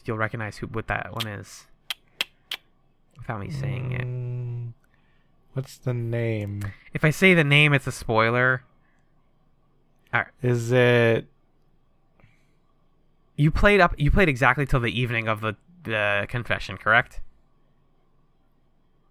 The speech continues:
Speaker 1: Okay,
Speaker 2: Yeah.
Speaker 1: the next day you unlock another. You unlock <laughs> another confidant that's really interesting. I won't even bring it up.
Speaker 2: Okay.
Speaker 1: Um, it's a story one though,
Speaker 2: Is
Speaker 1: so
Speaker 2: it,
Speaker 1: it's
Speaker 2: is
Speaker 1: not
Speaker 2: it,
Speaker 1: like
Speaker 2: is it Detective Prince? Detective
Speaker 1: yet.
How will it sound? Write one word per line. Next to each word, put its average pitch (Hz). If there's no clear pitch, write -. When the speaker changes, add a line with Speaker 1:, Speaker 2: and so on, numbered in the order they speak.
Speaker 1:
Okay, 139
Speaker 2:
Yeah. 101
Speaker 1:
the 123
next 143
day 127
you 120
unlock 120
another. 107
You 117
unlock -
<laughs> -
another 113
confidant 101
that's 95
really 104
interesting. 101
I 95
won't 101
even 98
bring 101
it 90
up. -
Speaker 2:
Okay. 156
Speaker 1:
Um, 95
it's -
a -
story 127
one 98
though, 101
Speaker 2:
Is 120
Speaker 1:
so 123
Speaker 2:
it, 113
Speaker 1:
it's 131
Speaker 2:
is 143
Speaker 1:
not 123
Speaker 2:
it, 123
Speaker 1:
like -
Speaker 2:
is 110
it 104
Detective 110
Prince? -
Detective 120
Speaker 1:
yet. 107